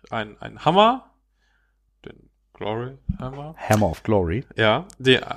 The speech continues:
Speaker 1: einen, äh, Magic Dragon.
Speaker 2: Der Dra-,
Speaker 1: Und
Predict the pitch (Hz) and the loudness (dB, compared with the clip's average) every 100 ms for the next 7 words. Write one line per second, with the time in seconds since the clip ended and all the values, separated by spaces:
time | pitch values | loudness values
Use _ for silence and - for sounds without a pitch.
0 | - 127 120 117 - - - 127 135 143 | -2 0 2 -2 -8 -8 -4 2 2 4
1 | 127 123 113 135 147 185 240 302 - - | -2 -2 6 8 8 6 2 -8 -14 -20
2 | _ _ _ - - _ - - 90 135 | _ _ _ -20 -20 _ -10 -2 2 2